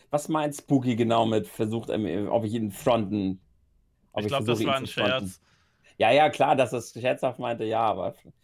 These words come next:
Speaker 1: vielleicht kann ich auf den Scherz eingehen. <laughs>
Speaker 2: Vielleicht Leute, die im realen Leben nix haben und dann im Internet einen Status haben.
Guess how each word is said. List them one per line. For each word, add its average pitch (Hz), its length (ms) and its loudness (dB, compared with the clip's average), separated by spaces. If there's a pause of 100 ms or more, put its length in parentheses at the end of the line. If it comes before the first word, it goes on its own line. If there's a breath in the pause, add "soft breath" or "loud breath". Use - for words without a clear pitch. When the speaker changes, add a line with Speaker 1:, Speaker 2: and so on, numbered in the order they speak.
(260)
Speaker 1:
vielleicht 104 180 -6
kann 117 140 2
ich 110 100 -2
auf 101 100 -6
den 98 140 -10
Scherz 95 300 -6
eingehen. 107 580 -12
<laughs> 139 120 0
Speaker 2:
Vielleicht 123 400 -2
Leute, 139 300 -4
die 131 160 -6
im 127 120 -8
realen 131 420 -4
Leben 131 260 -8
nix 123 240 -12
haben 139 320 -4
und 120 140 -12
dann 113 220 -6
im 107 80 -16
Internet 117 380 -10
einen 113 80 -18
Status 120 440 -10
haben. 123 340 -10